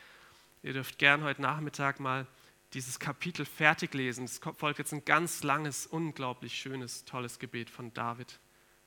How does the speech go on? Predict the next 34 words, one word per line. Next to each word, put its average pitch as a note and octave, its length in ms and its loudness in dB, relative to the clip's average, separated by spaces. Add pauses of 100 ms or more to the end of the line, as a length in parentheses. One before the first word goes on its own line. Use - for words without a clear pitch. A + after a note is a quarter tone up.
(380)
wo C3+ 80 -8
er - 80 -8
seinen B2 220 -4
Dank B2 240 -2
vor B2+ 180 -10
Gott B2 180 -8
ausschüttet. - 640 -12 (1700)
Im D3 120 0
Lied F3+ 220 2
Stern, F#3 360 10
auf F3+ 160 2
den D#3+ 180 4
ich D3 180 0
schaue, F3+ 360 2 (380)
dort D3+ 220 0
heißt E3 340 6
es: D#3+ 160 -4
"Nichts G3 480 0
hab E3 160 6
ich E3+ 140 0
zu - 220 -4
bringen, F#3 500 -2 (800)
alles, D3 420 10
Herr, B2+ 200 2
bist - 420 -8
du. A#2 160 -10 (1120)
Unser C3 300 0
Reichtum, F3 600 8
unsere D3+ 240 0
Gesundheit, F#3+ 720 6
unser D#3 260 4
Glaube, F#3+ 560 6
unsere F#3 380 0
Erlösung, G3 840 8